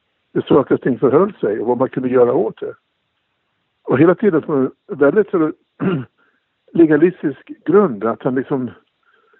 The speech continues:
visste vad man kunde säga och inte säga utan att bli, hamna i fängelse, så att säga.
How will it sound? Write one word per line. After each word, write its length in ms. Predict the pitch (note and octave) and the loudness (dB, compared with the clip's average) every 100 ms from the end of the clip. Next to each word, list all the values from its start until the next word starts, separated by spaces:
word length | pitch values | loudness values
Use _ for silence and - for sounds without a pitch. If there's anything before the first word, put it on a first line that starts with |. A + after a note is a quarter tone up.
| _ _ _ - | _ _ _ 2
visste 280 | F3 - F#3 | 2 4 2
vad 140 | D#3+ | 2
man 100 | C#3+ | 0
kunde 220 | - C#3 | -4 -2
säga 180 | D3 C3+ | 0 0
och 60 | B2+ | -2
inte 160 | - | -6
säga 480 | - A#2+ A#2 A#2+ B2+ _ - A2+ A#2 _ _ _ _ - | -2 0 0 0 -4 _ -14 -12 -12 _ _ _ _ -4
utan 300 | B2+ D#3 C3 | 0 2 0
att 120 | - | -2
bli, 380 | A2+ F#3+ C3+ - _ - | 0 2 2 0 _ -14
hamna 240 | - B2 C3 | -4 -2 0
i 40 | |
fängelse, 500 | - C#3+ F3 D3 E3 | 0 -2 -2 -4 -4
så 60 | B2+ | -4
att 60 | |
säga. 220 | - C#3 | -6 -6